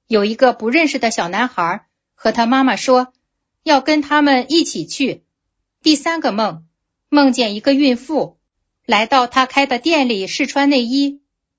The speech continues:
没付钱就直接走了。最后，她的婆婆带着一个小女孩，说是她的女儿。后来她的侄女也梦见她怀孕了。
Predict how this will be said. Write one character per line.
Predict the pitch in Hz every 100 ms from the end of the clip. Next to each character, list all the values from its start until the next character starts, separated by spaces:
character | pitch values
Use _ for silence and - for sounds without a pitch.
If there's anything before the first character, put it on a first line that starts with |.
| _
没 | 247
付 | 285 349
钱 | 330 214 196 233
就 | - 277
直 | 254
接 | 254 339
走 | 320 175
了。 | 175 202 - _ _ _ _ _
最 | - 277 220
后， | 254 220 170 _ _ _
她 | - 320
的 | 302
婆 | - 190 214
婆 | - 240
带 | 226 330
着 | 294
一 | 220
个 | 233 262
小 | 247
女 | 285 247
孩， | 165 180 185 214 _ _ _ _
说 | - - 247
是 | 247 240 208
她 | - 294
的 | 302
女 | 269 190
儿。 | 147 160 185 _ _ _ _ _
后 | _ 294 254
来 | 214 190 220
她 | - 285
的 | 262
侄 | 247 185
女 | 220 277 208 180 _
也 | - 226 214
梦 | 320 302
见 | 196 233 175
她 | 160 247
怀 | 240 180
孕 | 196 277 240
了。 | 202 160